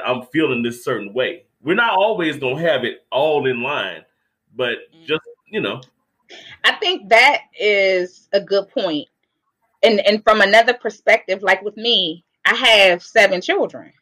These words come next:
Speaker 3: That's something that I can't tuck away. So,
Speaker 2: Mm-hmm.
Speaker 3: and I'm a single mother. So one of the things that it's like, so no, I'm not just dating with the potential of a husband.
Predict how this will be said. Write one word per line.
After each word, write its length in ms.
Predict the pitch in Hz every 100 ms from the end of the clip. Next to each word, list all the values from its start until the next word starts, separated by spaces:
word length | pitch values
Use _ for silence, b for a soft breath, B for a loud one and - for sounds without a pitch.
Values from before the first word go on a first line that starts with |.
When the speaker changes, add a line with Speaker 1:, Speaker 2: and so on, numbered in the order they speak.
| _ _ _ _ _ -
Speaker 3:
That's 260 | 240 339
something 320 | 349 294 302 233
that 280 | 214 190 185 -
I 80 |
can't 320 | - 240 185 -
tuck 220 | - -
away. 560 | 165 180 120 73 147 _ _ _ _ _ _
So, 160 | 220 202 185 180 170 165
Speaker 2:
Mm-hmm. 580 | _ _ _ _ - 196
Speaker 3:
and 80 | 214
I'm 120 | 214
a 60 |
single 340 | 208 254 254 214
mother. 640 | 214 247 202 147 135 151 - _
So 720 | - 233 196 180 180 180 180 _ -
one 360 | 170 208 277
of 140 | 320 320
the 120 | 277 -
things 540 | 247 233 214 202 - -
that 240 | 185 175 190
it's 220 | 247 -
like, 160 | 185
so 180 | - 220
no, 360 | 208 220 202 190
I'm 200 | 202 285
not 220 | 320 277
just 300 | 214 214 185 160
dating 480 | 202 226 202 185
with 160 | 185 185
the 100 | 180
potential 580 | 202 - 233 208 208 180
of 160 | 180
a 80 | 165
husband. 720 | 170 220 233 196 170 147 139